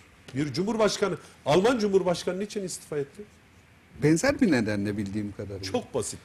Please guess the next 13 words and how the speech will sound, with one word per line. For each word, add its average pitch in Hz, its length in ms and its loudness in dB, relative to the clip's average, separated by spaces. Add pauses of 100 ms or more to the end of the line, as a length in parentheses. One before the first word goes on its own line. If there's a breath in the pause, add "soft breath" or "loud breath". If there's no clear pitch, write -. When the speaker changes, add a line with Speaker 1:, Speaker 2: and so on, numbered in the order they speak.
Speaker 1:
bir 85 40 -12
neden. 78 260 -14 (800 soft breath)
Bir 165 200 2
cumhurbaşkanı, 127 720 0
ya 135 260 2
bizde 143 280 -4
de 165 40 -2 (160)
çok 151 120 -6 (420 soft breath)
insanı 156 440 0
bir 160 100 -2
davranış 143 460 2
gibi 147 180 -8
gözükebilir. 143 600 -4